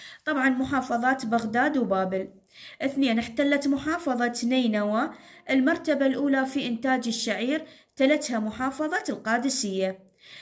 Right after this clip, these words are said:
ثلاثة، يعود نجاح الزراعة في العراق إلى أسباب عديدة، منها الأراضي الصالحة للزراعة للتربة الخصبة والمناخ الملائم.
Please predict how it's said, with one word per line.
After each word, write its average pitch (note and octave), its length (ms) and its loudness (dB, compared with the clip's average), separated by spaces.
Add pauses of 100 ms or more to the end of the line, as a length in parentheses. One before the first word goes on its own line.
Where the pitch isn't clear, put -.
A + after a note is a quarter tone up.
(360)
ثلاثة، A#3+ 360 2
يعود C#4 340 2
نجاح E4 400 -2
الزراعة C4 480 0
في C4 120 -4
العراق B3+ 460 0
إلى B3+ 140 0
أسباب A#3 560 0
عديدة، A#3 460 -2
منها A#3+ 460 0 (440)
الأراضي C4+ 460 0
الصالحة B3+ 540 0
للزراعة A3+ 600 0
للتربة G#3 540 0
الخصبة C4 480 -2
والمناخ A3+ 600 0
الملائم. F#3+ 600 0